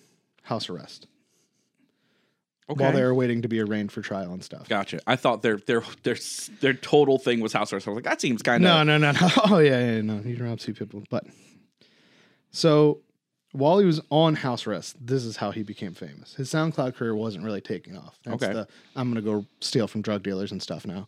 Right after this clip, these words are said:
Speaker 2: Yeah.
Speaker 1: And while under house arrest, he cut his ankle bracelet,
Speaker 2: Mm-hmm.
Speaker 1: ran to San Antonio first,
Speaker 2: Mm-hmm.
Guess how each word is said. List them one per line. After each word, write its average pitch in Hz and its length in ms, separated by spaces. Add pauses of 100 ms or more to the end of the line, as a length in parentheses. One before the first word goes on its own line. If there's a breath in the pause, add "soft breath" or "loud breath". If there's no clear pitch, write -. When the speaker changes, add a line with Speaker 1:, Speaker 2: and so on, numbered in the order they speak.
(160 loud breath)
Speaker 2:
Yeah. 90 200 (200 loud breath)
Speaker 1:
And 135 420
while 147 200
under 151 160
house 120 300
arrest, 104 200
he 107 80
cut 139 200
his 156 100
ankle 147 240
bracelet, 113 440 (380)
Speaker 2:
Mm-hmm. 104 200 (340)
Speaker 1:
ran 120 380
to 151 100
San 143 220
Antonio 117 420
first, - 500
Speaker 2:
Mm-hmm. 110 260